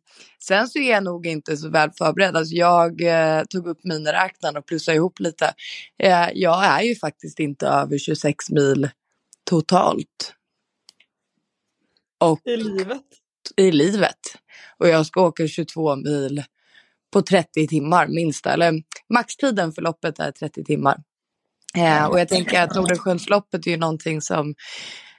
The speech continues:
Speaker 1: eh, om jag kommer göra det, vilket tanken är just nu, att, eh, jag bjuder in lite gäster och så pratar vi lite mer längdskidor och, eh, kan gå in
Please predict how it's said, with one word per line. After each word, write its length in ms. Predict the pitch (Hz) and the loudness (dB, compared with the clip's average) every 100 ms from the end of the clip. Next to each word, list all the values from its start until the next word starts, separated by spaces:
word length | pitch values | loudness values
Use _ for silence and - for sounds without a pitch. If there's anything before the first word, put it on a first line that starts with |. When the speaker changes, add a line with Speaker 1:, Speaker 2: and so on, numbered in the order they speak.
| - | 2
Speaker 1:
eh, 240 | - - - | 2 2 2
om 200 | 220 208 | 2 4
jag 120 | 190 | 2
kommer 180 | 202 196 | 2 2
göra 260 | 196 190 202 | 4 2 0
det, 80 | |
vilket 280 | 185 190 190 | -4 -6 -8
tanken 380 | - 170 175 180 | -8 -8 -6 0
är 140 | 175 | 0
just 260 | 175 170 - | 0 -2 -4
nu, 340 | 214 190 214 | -2 -2 -2
att, 380 | - 190 - - | -2 -2 -4 -6
eh, 240 | 185 180 185 - | 2 2 2 0
jag 120 | 190 | 0
bjuder 240 | 180 185 175 | 0 0 0
in 160 | 170 | -4
lite 220 | 170 165 190 | -6 -2 0
gäster 400 | 196 - - 214 | 0 -2 -6 -6
och 80 | |
så 100 | 180 | -6
pratar 340 | 160 196 - - | 2 2 2 -4
vi 100 | 214 | 0
lite 280 | 220 196 180 | 0 0 -6
mer 160 | 165 | -4
längdskidor 920 | 165 156 156 - 165 156 156 151 156 - | -2 -4 -4 -2 -2 0 0 2 2 -2
och, 300 | 156 _ 180 | -6 _ -2
eh, 140 | 160 | -2
kan 220 | - 165 151 | 0 0 2
gå 100 | 170 | 2
in 260 | 185 180 | 2 0